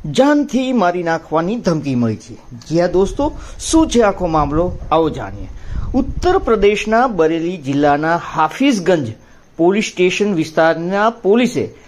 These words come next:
બાગેશ્વર ધામના પ્રમુખ ધીરેન્દ્ર કૃષ્ણ શાસ્ત્રીને સોશિયલ મીડિયા પર જાનથી મારી નાખવાની ધમકી આપવા બદલ એફ આઈ આર નોંધાઈ છે.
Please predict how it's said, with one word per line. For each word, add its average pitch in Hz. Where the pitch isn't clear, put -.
બાગેશ્વર 247
ધામના 214
પ્રમુખ 196
ધીરેન્દ્ર 160
કૃષ્ણ 143
શાસ્ત્રીને 151
સોશિયલ 226
મીડિયા 208
પર 220
જાનથી 208
મારી 185
નાખવાની 160
ધમકી 208
આપવા 165
બદલ 160
એફ 190
આઈ 196
આર 185
નોંધાઈ 160
છે. 107